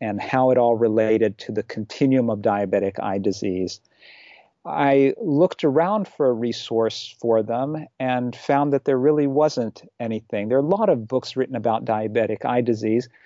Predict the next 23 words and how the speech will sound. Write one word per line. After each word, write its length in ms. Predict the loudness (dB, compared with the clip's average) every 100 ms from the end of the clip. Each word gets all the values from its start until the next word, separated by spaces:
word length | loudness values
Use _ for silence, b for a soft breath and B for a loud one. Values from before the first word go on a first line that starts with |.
| b b -2
but 100 | 2
most 240 | 2 2
of 60 | 0
them 120 | 2
are 80 | 2
written 220 | 2 0
for 160 | -6
physicians. 880 | -6 -4 2 2 2 -4 -8 -12 -20 _ b b b b
So 180 | 0 4
there 140 | 4
wasn't 460 | 4 2 0 -4 -4
a 60 |
book 480 | -6 0 2 2 -4 -16 -6
about, 760 | -4 -4 -6 _ 0 0 -2 -6 _
particularly 600 | -4 0 0 2 4 4
that 200 | 4 0
discussed 540 | -2 -10 -2 -2 -2 -4
the 80 |
newer 400 | -2 2 4 6
developments 800 | 4 0 0 0 -2 -4 -8 -6
in 80 | -6
ophthalmology 800 | -4 -4 -4 0 0 0 -2 -6
to 160 | -6